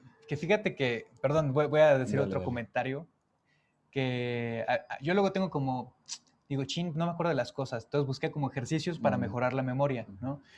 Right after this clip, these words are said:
Speaker 1: Y uno de los ejercicios
Speaker 2: Yo sí, güey.
Speaker 1: Sí, no, no, y te lo
Speaker 2: <laughs> Sí.
Speaker 1: recomiendo. No, no lo he hecho, pero lo hice como una semana y dijo,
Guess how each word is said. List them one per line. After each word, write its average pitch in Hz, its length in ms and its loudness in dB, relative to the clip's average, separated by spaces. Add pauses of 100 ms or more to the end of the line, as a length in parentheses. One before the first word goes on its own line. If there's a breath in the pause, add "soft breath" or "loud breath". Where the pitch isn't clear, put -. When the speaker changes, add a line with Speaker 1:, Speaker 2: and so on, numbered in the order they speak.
(420 soft breath)
Speaker 1:
Y 151 120 6
uno 208 140 6
de 240 60 6
los 170 160 0
ejercicios 127 400 0
Speaker 2:
Yo 143 60 8
sí, 120 120 6
güey. 92 340 -4
Speaker 1:
Sí, 214 180 8
no, 214 120 10
no, 214 140 10
y 151 80 8
te 160 100 6
lo 147 80 10
Speaker 2:
<laughs> - 20 10
Sí. 139 40 8
Speaker 1:
recomiendo. 147 480 4
No, 156 140 2
no 180 180 6
lo 233 80 8
he 226 60 8
hecho, 247 280 4
pero 143 240 2
lo 139 100 4
hice 170 160 2
como 151 120 0
una 165 140 2
semana 156 400 4
y 135 80 0
dijo, 131 180 -6